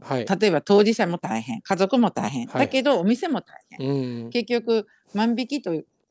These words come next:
Speaker 2: ことをされて、お店が潰れてしまったお店もいっ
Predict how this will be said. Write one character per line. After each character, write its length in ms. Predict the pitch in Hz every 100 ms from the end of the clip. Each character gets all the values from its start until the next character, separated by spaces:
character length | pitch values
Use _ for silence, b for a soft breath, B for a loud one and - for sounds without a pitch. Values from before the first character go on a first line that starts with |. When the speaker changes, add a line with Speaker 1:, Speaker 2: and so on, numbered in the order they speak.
| _ _ -
Speaker 2:
こ 120 | 190
と 100 | 180
を 80 | 160
さ 160 | - 180
れ 100 | 160
て、 280 | 175 170 -
お 80 | 160
店 260 | 196 247
が 120 | 220
潰 220 | 214 190 247
れ 100 | 285
て 120 | 311
し 120 | 320
ま 120 | 302
っ 40 | 277
た 160 | 269 254
お 20 |
店 220 | 254 254
も 100 |
い 60 |
っ 20 | 180